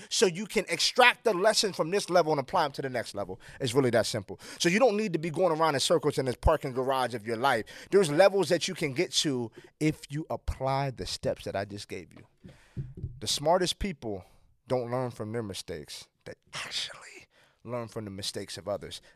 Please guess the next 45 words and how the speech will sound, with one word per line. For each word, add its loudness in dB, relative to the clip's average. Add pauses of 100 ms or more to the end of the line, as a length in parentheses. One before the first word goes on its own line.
That's 0
why 4
you -2
need -6
a -10
coach. -14
That's 2
why 4
you -2
need -6
a -10
mentor. -10
That's 2
why 2
you 0
need -2
people -6
in -8
your -6
life -4
that -12
tell -2
you -4 (180)
what -6
you -8
need -8
to -6
hear, -6
not -12
what -8
you -10 (240)
want -10 (420)
to -10
hear. -8 (440)
So -4
you -10
don't -2
need -2
to -8
be -6
stuck -2
on -6
those -10
levels -8
anymore. -8